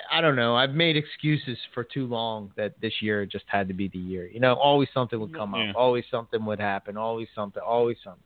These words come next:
Speaker 1: you know. And I,
Speaker 2: Yeah.
Speaker 1: I don't know. I could always sit here and say forever that, you know, I could make an excuse, but, you know, it's just a matter of, you know, doing it. And it's not too crazy expensive, but yeah, I get it. It's not something that everybody just has and,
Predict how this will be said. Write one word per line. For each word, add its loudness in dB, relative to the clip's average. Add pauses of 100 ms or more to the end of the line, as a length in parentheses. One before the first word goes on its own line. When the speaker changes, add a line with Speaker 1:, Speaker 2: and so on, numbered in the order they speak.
(100)
Speaker 1:
you -10
know. -6
And -6
I, 2
Speaker 2:
Yeah. 2 (440)
Speaker 1:
I 6
don't 6
know. 2 (100)
I 4
could 4
always 4
sit 2
here 2
and -4
say 2
forever 2
that, -4 (100)
you -16
know, -12
I -10
could -8
make -4
an -10
excuse, -6 (140)
but, 4 (1000)
you -8
know, -8
it's -12 (200)
just -12
a -4
matter -2
of, -2 (260)
you -10
know, -8 (120)
doing 2
it. -12
And 2
it's 2
not 4
too 4
crazy 2
expensive, -6
but 2 (160)
yeah, 2
I 4
get 0
it. -4
It's -10
not 0
something -2
that -2
everybody 0
just -10
has 4
and, -6